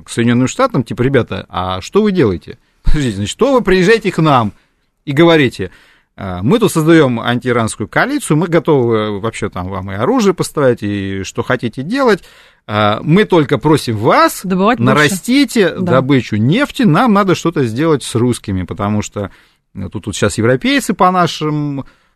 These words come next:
Speaker 1: активным просьбам вводят санкции, пятого декабря <clears throat> будет введен запрет на морские поставки». Европейцы, <laughs> естественно,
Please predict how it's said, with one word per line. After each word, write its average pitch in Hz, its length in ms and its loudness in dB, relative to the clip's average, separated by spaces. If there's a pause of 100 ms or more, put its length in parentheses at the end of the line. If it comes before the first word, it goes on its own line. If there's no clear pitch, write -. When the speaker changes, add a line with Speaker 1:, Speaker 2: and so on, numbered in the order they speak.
(140)
Speaker 1:
активным 175 680 2
просьбам 143 680 4
вводят 135 320 0
санкции, 120 640 0
пятого 104 580 -2 (380)
декабря 131 760 2
<clears throat> - 1160 -4
будет 117 320 0
введен 113 260 2
запрет 117 480 0
на 110 180 -2
морские 104 400 -4
поставки». 208 720 -4 (300)
Европейцы, 160 540 2
<laughs> - 60 -4
естественно, 139 640 0